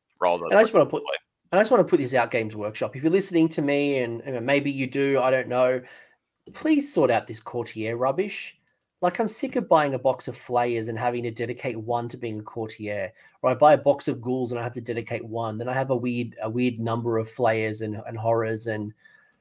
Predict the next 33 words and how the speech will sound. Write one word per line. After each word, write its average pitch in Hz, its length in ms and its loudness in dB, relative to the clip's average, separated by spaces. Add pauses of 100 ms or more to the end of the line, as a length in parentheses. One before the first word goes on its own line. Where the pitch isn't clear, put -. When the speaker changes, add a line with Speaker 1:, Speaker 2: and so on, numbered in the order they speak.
(520)
Speaker 2:
just 262 200 -6
make 269 240 6
me 254 100 4
an 214 120 2
Underworld's 160 520 6
Warband 127 480 -2
that 123 100 -4
has 120 180 0
one 143 240 4
of 160 120 6
each 156 240 -2
courtier. 123 540 -4
I 120 60 -4
can 120 180 -10
buy 151 260 0
it - 160 -2
once. - 480 -4 (240)
I - 60 -8
have 123 140 -2
all 180 160 8
the 180 80 4
heroes 143 380 0
for 156 140 -8
my 120 140 -2
army, 147 400 -2
and 135 120 -2
then 135 60 2
I 131 40 2
don't 139 200 -2
have 131 160 -4
to 131 80 -6
break 117 320 -4
up. 107 240 -2